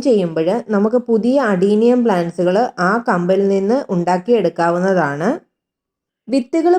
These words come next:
പാകിയെടുക്കുന്ന തൈകൾക്ക് ചെറുതിലെ തന്നെ കോഡെക്സ് ഉണ്ടാകുന്നതായിരിക്കും. എന്നാൽ കമ്പുകൾ മുറിച്ച് നടുന്ന പ്ലാന്റുകൾക്ക് കോഡെക്സ് ഉണ്ടാകില്ല എന്ന് പറയാൻ സാധിക്കില്ല. കാലതാമസം എടുത്താലും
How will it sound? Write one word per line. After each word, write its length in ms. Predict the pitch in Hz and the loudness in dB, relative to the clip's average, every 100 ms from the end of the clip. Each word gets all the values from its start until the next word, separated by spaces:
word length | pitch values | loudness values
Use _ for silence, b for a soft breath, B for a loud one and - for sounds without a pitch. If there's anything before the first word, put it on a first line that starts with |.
| 330 | 2
പാകിയെടുക്കുന്ന 760 | 240 240 285 247 214 233 247 262 | 0 0 2 2 2 0 0 0
തൈകൾക്ക് 560 | 233 190 180 180 180 214 294 | 0 0 0 0 0 -2 0
ചെറുതിലെ 420 | 247 196 196 226 240 | 0 0 0 2 2
തന്നെ 180 | 240 247 262 | 2 2 2
കോഡെക്സ് 420 | 196 196 214 208 208 | 2 2 -2 -2 -2
ഉണ്ടാകുന്നതായിരിക്കും. 1040 | 180 180 180 196 202 165 143 143 143 175 262 - _ _ _ _ - | 2 0 0 0 0 0 0 -2 -4 -4 -4 -8 _ _ _ _ -2
എന്നാൽ 320 | 233 262 269 311 285 | 0 0 0 0 0
കമ്പുകൾ 380 | 226 233 254 294 294 | -2 0 0 0 0
മുറിച്ച് 280 | 214 214 294 | 0 0 0
നടുന്ന 280 | 262 240 269 254 | 0 0 0 0
പ്ലാന്റുകൾക്ക് 580 | 214 190 196 196 190 240 262 | 0 0 2 2 0 0 2
കോഡെക്സ് 400 | 202 202 233 240 202 | 0 2 -2 0 -2
ഉണ്ടാകില്ല 460 | 190 208 226 233 254 269 | 0 0 0 2 2 2
എന്ന് 160 | 214 226 220 | 0 0 0
പറയാൻ 300 | 185 196 208 | -2 -2 -2
സാധിക്കില്ല. 520 | 208 165 170 170 160 165 262 - _ _ - | -2 -2 -2 -4 -2 0 -2 -6 _ _ -2
കാലതാമസം 720 | 269 277 294 302 302 311 330 330 220 | 0 0 0 -2 -2 -2 -2 0 0
എടുത്താലും 440 | 196 220 220 240 | 0 0 2 2